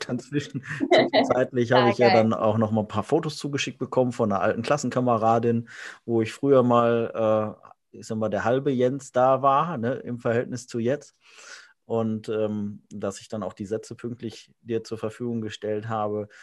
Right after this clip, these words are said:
Speaker 1: Also es ist schon so, dass wenn man mit dir zusammenarbeitet, dass du ja dann was bewirkst. Und wie gehst du denn, sag ich mal, dann davor? Weil ich sag mal, ein Universalrezept wird's ja nicht geben.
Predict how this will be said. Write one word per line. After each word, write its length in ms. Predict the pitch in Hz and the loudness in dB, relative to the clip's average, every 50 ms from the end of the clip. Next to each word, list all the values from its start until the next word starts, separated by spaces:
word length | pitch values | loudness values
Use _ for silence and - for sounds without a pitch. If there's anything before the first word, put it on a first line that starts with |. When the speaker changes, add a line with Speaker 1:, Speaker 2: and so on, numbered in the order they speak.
| - - - - | -20 -20 -16 -8
Speaker 1:
Also 180 | - 104 107 107 | -8 -6 -6 -6
es 60 | 104 - | -8 -8
ist 80 | - - | -10 -6
schon 240 | - 135 127 123 117 | -2 -2 -2 -2 -2
so, 200 | 117 123 127 131 | -2 -2 0 0
dass 180 | 120 113 - | 0 0 0
wenn 80 | 120 113 | 0 -2
man 100 | 113 110 | 0 -2
mit 140 | 107 101 - | -4 -4 -6
dir 100 | 107 - | -6 -6
zusammenarbeitet, 760 | - 107 95 104 98 117 123 123 113 117 117 117 120 - | -6 -8 -6 -4 -4 -2 -2 -2 0 0 -2 -2 -4 -8
dass 120 | 120 113 - | -10 -10 -6
du 100 | - 117 | -2 -2
ja 60 | 113 | 0
dann 180 | 107 110 107 107 | 0 0 -2 -2
was 200 | 107 107 - - | -6 -8 -8 -10
bewirkst. 520 | - 110 101 107 104 101 85 - - - _ _ _ - - - _ _ _ - | -12 -12 -8 -6 -4 -4 -4 -6 -8 -20 _ _ _ -20 -20 -20 _ _ _ -14
Und 160 | 98 95 95 - _ _ _ | -12 -12 -12 -14 _ _ _
wie 400 | - 104 98 104 110 123 131 123 | -12 -10 -8 -6 -8 -8 -6 -4
gehst 260 | 127 139 151 - - | -4 -4 -4 -4 -8
du 60 | 143 | -6
denn, 180 | 123 127 127 120 | -4 -4 -4 -2
sag 140 | 120 117 120 | -2 -2 -4
ich 120 | 117 - | -4 -4
mal, 120 | 123 120 | -4 -2
dann 180 | 110 117 110 110 | 0 0 -2 -2
davor? 480 | 101 98 98 - - - 147 151 120 95 | -2 -4 -6 -6 -6 0 2 2 2 2
Weil 100 | 92 95 | 0 -2
ich 60 | - | -4
sag 120 | 113 107 | -8 -6
mal, 100 | - 110 | -6 -6
ein 60 | 107 | -6
Universalrezept 1120 | - 120 131 127 117 101 110 104 95 92 92 95 110 120 135 131 - - - 127 - - - | -4 -4 -2 -2 0 0 0 0 0 -2 0 0 0 2 0 -2 -4 -2 -4 -4 -4 -4 -4
wird's 240 | 113 113 113 - - | -4 -4 -4 -4 -6
ja 100 | 104 95 | -6 -4
nicht 220 | 92 90 - - | -6 -8 -12 -12
geben. 440 | - 98 101 117 170 240 254 - | -10 -8 -8 -6 -6 -8 -10 -12